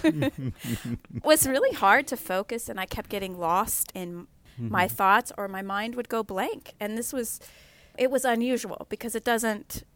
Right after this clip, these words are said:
Speaker 1: happen like that. And we knew what we would be talking about, but as we got into the discussion, it, it kind of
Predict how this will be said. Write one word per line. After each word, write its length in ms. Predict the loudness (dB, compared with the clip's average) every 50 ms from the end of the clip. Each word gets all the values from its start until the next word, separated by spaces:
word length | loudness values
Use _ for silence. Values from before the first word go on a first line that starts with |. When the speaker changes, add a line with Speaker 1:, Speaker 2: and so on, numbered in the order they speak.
| -14
Speaker 1:
happen 500 | -12 -4 0 2 2 2 2 -2 -6 -4
like 160 | -6 -6 -2 2
that. 140 | 4 4 4
And 140 | 4 4
we 100 | 4 2
knew 180 | 2 2 2 2
what 140 | 0 0 0
we 100 | -2 -4
would 200 | -6 -6 -8 -8
be 100 | -10 -10
talking 480 | -6 -2 0 0 0 -2 -4 -8 -8
about, 300 | -6 -2 0 0 0 -2
but 100 | -2 -4
as 140 | -4 -4 -4
we 100 | -4 -2
got 220 | 2 2 2 2 2
into 200 | -2 -6 -8 -8
the 120 | -8 -8
discussion, 580 | -6 -6 -6 -4 -2 -2 -4 -4 -2 -2 -2 -2
it, 160 | -2 -4 -8 _
it 160 | -10 -10 -10 -10
kind 260 | -8 -6 -4 -2 -2
of 140 | -4 -4